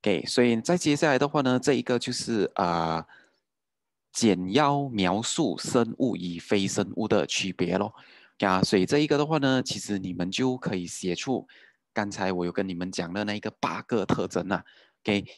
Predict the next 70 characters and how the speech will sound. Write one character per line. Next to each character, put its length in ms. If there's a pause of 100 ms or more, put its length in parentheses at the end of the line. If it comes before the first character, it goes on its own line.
营 300
养、 380
可 140
以 80
运 260
动、 360
可 120
以 100
呼 260
吸、 400
可 160
以 40
繁 320
殖， 320 (280)
这 140
一 40
些 160
你 300
其 160
实 120
是 60
可 140
以 60
列 200
出 160
来 100
的， 100
完 140
全 160
部。 200 (360)
哦， 280
你 120
一 80
定 160
是 120
满 220
分 160
的。 160
<laughs> 360 (400)
这 120
一 60
题， 240 (200)
如 100
果 80
你 220
列 240
完 180
的 100
话 120
呢， 220
其 180
实 100
你 140
就 100
是 140
可 120
以 60
满 200
分 140
的 120
了。 120 (1300)
OK， 220 (180)
然 140
后 80
还 140
又 120
可 140
以 40
生 300
长， 500